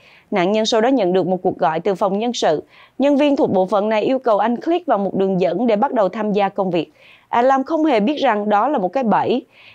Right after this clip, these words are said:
Theo đường dẫn, chàng trai hai mươi hai tuổi liền tải xuống một app ứng dụng mà anh tưởng rằng dùng để liên lạc nội bộ, nhưng thực chất lại là một phần mềm chứa mã độc,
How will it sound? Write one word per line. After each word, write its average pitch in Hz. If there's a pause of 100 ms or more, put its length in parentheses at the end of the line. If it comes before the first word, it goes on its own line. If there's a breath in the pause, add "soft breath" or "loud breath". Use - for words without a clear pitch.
(120 loud breath)
Theo 311
đường 233
dẫn, 202
chàng 233
trai 269
hai 269
mươi 262
hai 247
tuổi 190
liền 233
tải 175
xuống 277
một -
app 285
ứng 330
dụng 175
mà 190
anh 226
tưởng 180
rằng 208 (260 loud breath)
dùng 214
để 196
liên 262
lạc 202
nội 175
bộ, 165 (300 loud breath)
nhưng 220
thực 185
chất 320
lại 233
là 196
một 190
phần 202
mềm 190
chứa 277
mã 277
độc, 214